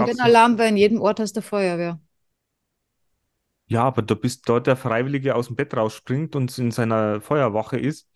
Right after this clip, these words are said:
Speaker 2: Da glaubst du nicht, wie schnell das geht. Bei mir macht das wui, wui, wui und ich ka-, kann gar nicht so schnell bis zum Fenster gehen. Wum, wum, fahren die Autos vorbei. Das ist Wahnsinn, wo ich mir immer denke,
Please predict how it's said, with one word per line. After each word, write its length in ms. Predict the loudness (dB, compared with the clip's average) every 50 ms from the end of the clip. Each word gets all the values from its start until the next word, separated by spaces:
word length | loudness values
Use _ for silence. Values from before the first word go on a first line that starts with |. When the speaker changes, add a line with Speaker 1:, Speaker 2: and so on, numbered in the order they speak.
| _ _ _ -20 _ _
Speaker 2:
Da 80 | -16 -6
glaubst 260 | -4 -4 -4 -2 -2
du 60 | -2
nicht, 200 | -2 -2 -2 -4
wie 80 | -4 -6
schnell 220 | -4 -2 -2 0
das 200 | 0 -2 -4 -4
geht. 180 | -8 -10 -8 -6
Bei 80 | -4 -2
mir 160 | -2 -2 -2
macht 240 | -2 -4 -6 -4 -6
das 140 | -6 -6 0
wui, 240 | 2 4 4 6 8
wui, 220 | 8 6 6 6
wui 320 | 4 4 4 4 2 0
und 240 | -2 -2 -4 -2 -2
ich 240 | -4 -8 -8 -12 _ _ _ _ _
ka-, 240 | -6 -6 -6 -6 -16 _ _ _ _ _ _
kann 220 | -4 2 2 4 6
gar 200 | 6 6 6 6
nicht 200 | 4 0 -2 -2
so 120 | -2 -2
schnell 400 | 0 2 2 6 6 6 6 4
bis 240 | 2 -2 -2 -2 -6
zum 280 | 0 0 2 2 2
Fenster 520 | 2 4 4 4 4 4 2 2 2 0 0
gehen. 400 | 2 2 4 4 4 2 0 -6 -18 _ _ _ 2
Wum, 500 | 6 8 10 10 10 10 10 8 8 10
wum, 240 | 10 10 10 8
fahren 220 | 8 6 2 6 6
die 100 | 6 6
Autos 240 | 6 4 0 -4 -4
vorbei. 200 | -6 -8 -8 -8
Das 80 | -8 -10
ist 100 | -4 0
Wahnsinn, 600 | 2 4 4 4 4 2 2 2 2 2 4 4
wo 60 | 2
ich 40 | 2
mir 80 | 2 2
immer 140 | 2 2
denke, 200 | 2 0 0 -2